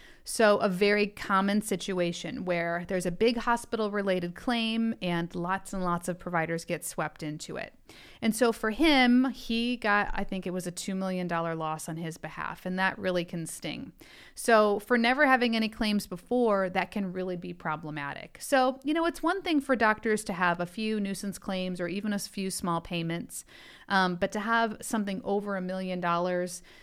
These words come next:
sometimes does cause issues when you go to try to find new coverage going forward.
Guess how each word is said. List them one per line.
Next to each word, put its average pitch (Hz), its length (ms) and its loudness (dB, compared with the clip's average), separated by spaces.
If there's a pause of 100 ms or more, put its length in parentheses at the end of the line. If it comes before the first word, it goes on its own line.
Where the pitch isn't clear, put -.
(100)
sometimes 196 540 -2
does 175 280 -2
cause 165 340 -4
issues 240 560 2
when 196 160 0
you 190 80 -2
go 175 300 2
to 175 120 -10
try 165 240 -2
to 165 80 -2
find 160 480 -6
new 185 220 -4
coverage 165 540 -4
going - 280 -6
forward. - 480 -10